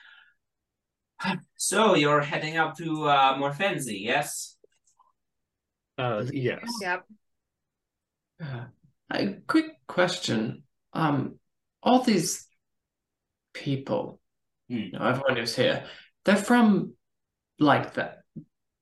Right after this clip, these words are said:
Speaker 4: the surrounding area? They f-, are they all from
Speaker 1: Oh,
Speaker 4: Falcone?
Speaker 1: there's no survi-, there's no surrounding area anymore. No one can live anywhere but here in the city.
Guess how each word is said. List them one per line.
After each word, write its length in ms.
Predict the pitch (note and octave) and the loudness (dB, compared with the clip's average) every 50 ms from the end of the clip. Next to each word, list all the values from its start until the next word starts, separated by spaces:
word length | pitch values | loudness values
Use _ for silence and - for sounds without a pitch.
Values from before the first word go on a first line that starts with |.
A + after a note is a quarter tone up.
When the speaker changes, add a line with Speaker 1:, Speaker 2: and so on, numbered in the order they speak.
| _ - | _ -10
Speaker 4:
the 80 | C3 | -8
surrounding 680 | - - - C3 B2 A#2+ A#2+ B2 B2+ B2 B2 A#2+ - - | -6 -6 -6 -4 -4 -2 0 0 0 0 0 -2 -2 0
area? 600 | - - D#3+ F#3 G#3+ B3+ C#4 D#4 D#4 D4+ C4+ G#3+ | 0 0 0 0 0 0 0 0 0 -2 -4 -4
They 120 | F#3+ - | -4 -4
f-, 520 | G#3 - - - - - D#3 D#3 - - - | -6 -6 -8 -12 -12 -12 -10 -8 -8 -4 -2
are 100 | - G#3+ | 0 2
they 140 | B3+ C#4+ E4 | 2 2 2
all 140 | E4+ D4+ | 2 0
from 640 | - - - - - F3+ B3 C#4 C4+ B3+ A#3 A#3 - - | 0 -2 -2 -4 -2 0 2 2 4 2 2 0 -2 -4
Speaker 1:
Oh, 220 | F#3 - D#3+ D#3+ D#3 D3 | -2 0 2 2 2 4
Speaker 4:
Falcone? 100 | - - | 4 4
Speaker 1:
there's 240 | - G3+ - - | 4 4 2 2
no 120 | G3+ G3+ G3 | 2 2 2
survi-, 560 | F#3+ - F3 D#3+ D3+ D3+ D3+ C#3+ C#3 - - | 2 2 -2 0 2 4 4 4 2 0 -4
there's 200 | E3 F3 E3+ E3+ | -6 -6 -6 -4
no 140 | F#3 F3 D#3 | -4 -6 -4
surrounding 480 | C#3+ - C3 B2+ A#2+ A2 G#2 F#2+ G2 | -4 -4 -2 -2 -2 -2 -2 -6 -4
area 320 | A2+ C3 B2+ A2 G2+ G2+ G2+ | -2 -2 0 0 -2 -2 -6
anymore. 420 | G2 F#2+ F#2+ F#2+ F#2+ F#2 F2 F2 | -6 -8 -10 -10 -8 -8 -8 -6
No 200 | F2 G2 A#2 B2+ | -4 -2 0 0
one 200 | B2 A2+ G#2 F#2+ | 0 0 -2 -4
can 160 | F2 F#2+ F#2+ | -8 -12 -12
live 180 | F#2+ G2 F#2+ G2 | -10 -8 -6 -6
anywhere 640 | B2 C3+ C#3+ C#3 B2+ A#2+ A#2 A#2 A2 - - - - - | -4 -4 -2 -2 -2 -2 -2 -2 -2 -2 -4 -6 -6 -2
but 240 | A#2+ B2+ B2 - - - | 0 0 0 0 -4 -8
here 300 | - B2 A#2+ A#2 A2 G#2+ | -6 -6 -6 -6 -6 -8
in 340 | G#2+ G#2+ A2 G#2+ G#2 G2 F#2 | -8 -8 -8 -8 -8 -8 -8
the 80 | F#2 | -10
city. 300 | F2+ - - G2+ F#2 - | -10 -10 -10 -10 -10 -14